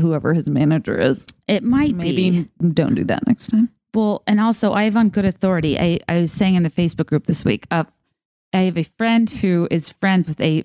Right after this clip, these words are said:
Speaker 2: a st-, particular starlet that was very famous from, like, two thousand eight to twenty twelve
Speaker 1: Okay, I'm gonna have
Speaker 2: specifically.
Speaker 1: to ask about that later, but
Speaker 2: Yeah. Um, and I, she said that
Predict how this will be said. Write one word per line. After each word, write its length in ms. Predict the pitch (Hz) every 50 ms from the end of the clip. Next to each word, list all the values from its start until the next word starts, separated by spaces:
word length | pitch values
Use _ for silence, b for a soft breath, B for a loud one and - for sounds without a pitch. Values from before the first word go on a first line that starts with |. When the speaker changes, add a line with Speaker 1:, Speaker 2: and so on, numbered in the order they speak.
| - -
Speaker 2:
a 60 | 185
st-, 360 | 175 - - - - - - -
particular 540 | - 202 - 277 277 - - 262 262 208 185
starlet 760 | - - - - - - 208 214 208 190 170 151 151 - -
that 120 | - 180
was 160 | - 175 165 -
very 200 | - 180 180 170
famous 320 | - 180 170 165 160 -
from, 80 | - 170
like, 160 | 165 160 156 -
two 140 | - - 190
thousand 260 | 170 165 165 165 170
eight 100 | 160 147
to 60 | -
twenty 300 | - - - 170 165 160
twelve 280 | 139 - - 139 92 - 185 -
Speaker 1:
Okay, 60 | 185
I'm 180 | - - 185 196
gonna 140 | 202 202 214
have 120 | 233 220
Speaker 2:
specifically. 60 | 196
Speaker 1:
to 80 | - 165
ask 220 | 165 156 - -
about 160 | - 147 - -
that 120 | - 80
later, 260 | - 90 95 - 101 104
but 40 | 180
Speaker 2:
Yeah. 200 | 180 147 101 - - _ -
Um, 440 | 202 202 190 180 170 175 175 165 - - _ _ _ _ _ - - _ _ -
and 540 | 208 202 202 196 185 185 185 185 180 160 - - -
I, 680 | 185 185 180 175 175 175 175 175 175 170 170 170 165 - _ _ _ _ _ _ _ _ _ _ _ _ _ _ _ _ _ _ _ _ -
she 300 | - - - 233 226 220
said 460 | - - 220 190 175 165 160 160 160
that 520 | - 160 151 151 151 147 - - - -